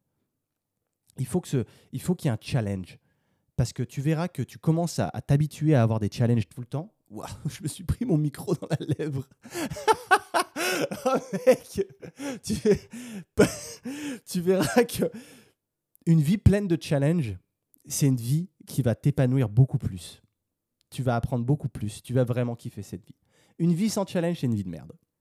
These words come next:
Crois-moi, c'est une vie de merde. Donc, vraiment, fais-moi confiance là-dessus.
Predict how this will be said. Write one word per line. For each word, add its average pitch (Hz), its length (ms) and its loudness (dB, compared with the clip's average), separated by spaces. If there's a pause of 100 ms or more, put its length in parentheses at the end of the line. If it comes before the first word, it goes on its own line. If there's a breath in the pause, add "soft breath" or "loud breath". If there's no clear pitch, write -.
Crois-moi, 165 360 2
c'est 147 140 0
une 120 60 2
vie 110 120 -4
de 101 60 -6
merde. 87 280 -6 (640 soft breath)
Donc, 113 320 -2 (200)
vraiment, 156 360 4
fais-moi 165 260 2
confiance 151 400 -2
là-dessus. 123 400 -2